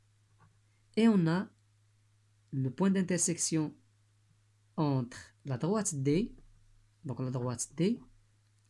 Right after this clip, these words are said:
et C de F. On a trouvé deux moins deux, d'accord ? Deux moins deux. Donc j'ai marqué trois points que, trois points qui appartiennent à C de F. Donc C de F, la courbe doit passer par ce point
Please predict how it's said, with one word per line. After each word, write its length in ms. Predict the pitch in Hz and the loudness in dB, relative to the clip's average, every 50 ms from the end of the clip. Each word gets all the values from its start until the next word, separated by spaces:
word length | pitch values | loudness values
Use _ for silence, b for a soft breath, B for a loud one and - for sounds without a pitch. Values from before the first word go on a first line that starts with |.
| _ _ _ - | _ _ _ 0
et 180 | 202 208 208 208 - | 2 2 2 2 -2
C 180 | - - 185 | 0 0 0
de 80 | 160 170 | 0 0
F. 380 | 196 131 110 - - - _ _ _ _ _ _ - | -2 -4 -6 -8 -12 -20 _ _ _ _ _ _ -6
On 120 | 143 139 | -4 -2
a 60 | 139 139 | -2 -4
trouvé 500 | - - 208 175 147 160 185 226 - - - | -4 -4 -2 0 0 0 -2 -2 -6 -8 -8
deux 280 | 135 127 135 175 190 | -8 -4 0 0 2
moins 280 | 185 170 160 165 175 170 | 2 2 0 0 0 0
deux, 260 | 143 117 113 104 101 - _ _ _ - | 0 -2 -4 -6 -10 -12 _ _ _ -16
d'accord ? 400 | - 117 - 175 202 185 - - _ _ _ - _ _ _ _ _ _ _ _ - | -14 -8 -6 -6 -6 -6 -8 -12 _ _ _ -20 _ _ _ _ _ _ _ _ -12
Deux 320 | - 131 127 147 165 175 - | -8 -6 -4 -2 -2 -4 -4
moins 220 | - 147 147 135 117 | -6 -6 -6 -6 -6
deux. 200 | 107 101 98 101 _ _ b b b b b b b b - | -6 -8 -12 -12 _ _ b b b b b b b b -8
Donc 200 | 131 117 110 - - | -8 -8 -8 -8 -6
j'ai 180 | 143 143 180 | -2 0 0
marqué 720 | 196 202 196 147 - - _ - - 170 175 196 - - - _ - | 2 2 0 -2 -4 -10 _ -8 -2 -2 0 0 -2 -4 -10 _ -10
trois 440 | - 131 139 165 190 220 214 - - | -8 -4 0 0 0 0 -2 -4 -4
points 420 | - 156 160 170 196 220 202 - - _ _ _ _ _ _ _ _ _ _ _ _ _ _ _ _ _ _ _ _ _ _ _ _ _ _ _ _ - _ _ _ _ - | 0 2 2 2 2 0 -2 -6 -10 _ _ _ _ _ _ _ _ _ _ _ _ _ _ _ _ _ _ _ _ _ _ _ _ _ _ _ _ -20 _ _ _ _ -6
que, 360 | - 175 165 175 208 226 226 - _ _ _ _ _ _ _ _ _ _ _ _ - - - | 0 2 4 4 4 0 -2 -8 _ _ _ _ _ _ _ _ _ _ _ _ -14 -14 -10
trois 240 | - - 175 170 170 | -4 0 0 0 2
points 160 | 190 190 190 | 2 0 0
qui 120 | 190 180 | 2 0
appartiennent 460 | 165 165 170 143 - - - 190 196 196 | -2 -2 -2 -6 -4 -2 -2 -2 -2 0
à 40 | |
C 220 | 170 - - 220 202 | 0 0 0 0 0
de 80 | 170 | -2
F. 180 | - 131 107 - | -4 -6 -8 -8
Donc 200 | - 120 107 - | -8 -8 -6 -4
C 180 | - - 220 220 | -2 0 0 0
de 80 | 226 | 2
F, 340 | - 202 233 233 - - _ _ _ _ _ _ _ _ - | 0 0 0 -2 -6 -14 _ _ _ _ _ _ _ _ -10
la 120 | - 131 - | -8 -6 -6
courbe 260 | - 220 220 190 147 | -2 -2 0 0 0
doit 180 | 143 147 139 143 | 0 -2 -2 0
passer 280 | 196 196 196 - 165 | -2 -2 0 0 -2
par 240 | 165 - 139 120 - | -2 -2 -6 -6 -6
ce 160 | - - 208 | -4 -2 -2
point 440 | 208 202 - 175 170 185 190 196 | -2 -2 -2 -4 -2 -2 -2 -4